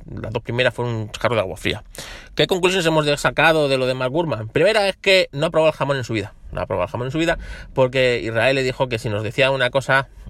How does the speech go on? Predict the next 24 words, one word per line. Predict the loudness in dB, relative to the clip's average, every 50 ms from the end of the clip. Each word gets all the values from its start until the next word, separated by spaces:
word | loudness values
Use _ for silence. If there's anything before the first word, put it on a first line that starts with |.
| -12 -10 -4
que | -2 -2 0 0 0
no | -2 -2
podía | -2 0 0 0
decirla, | 0 -2 -4 -4 -4 -6
que | -6
era | -8
secreto, | -8 -8 -6 -6 -6 -6 -6
secretísimo, | -6 -6 -6 -6 -6 -6 -4 -4 -4 -4 -4 -6 -10 -16 -20 -20 -20 -20 -20 -20 -10 -2
pues | 0 2 2 0 -2
que | 0 2 4 4 6 4 4 2
le | 2 0 0 0 0 0 -2 -2 -4
mandamos | -6 -6 -6 -2 -2 -2 -2
un | -2 -6
jamón | -6 -6 -4 -2 -2 -2 -2 -4 -8 -14 -16 -14
y | -12 -10
no, | -8 -8 -8 -8 -8
no | -10 -10
lo, | -8 -8 -8 -8 -10 -12 -12
no, | -12 -12 -12 -12 -12 -12 -12
no, | -12 -14 -14 -18 -20
pues | -18 -14 -12
no | -10 -10
lo | -10 -12
cogió. | -14 -16 -14 -14 -14 -14